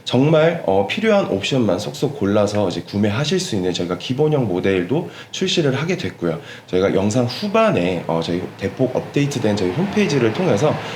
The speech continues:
자세한 설명, 옵션이 어떻게 차이가 나고 가격이 얼마가 차이가 나는지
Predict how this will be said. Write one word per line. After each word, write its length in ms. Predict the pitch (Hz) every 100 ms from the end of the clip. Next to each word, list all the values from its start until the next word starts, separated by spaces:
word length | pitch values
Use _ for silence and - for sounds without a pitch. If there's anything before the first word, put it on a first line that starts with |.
| -
자세한 560 | - 95 117 117 139 147
설명, 340 | 165 175 90 - -
옵션이 500 | 82 90 147 139 143
어떻게 520 | 147 87 - 131 143
차이가 360 | 135 170 170 160
나고 320 | 110 85 113
가격이 400 | 120 95 113 104
얼마가 380 | 85 85 95 95
차이가 320 | - 139 147
나는지 460 | 107 82 85 113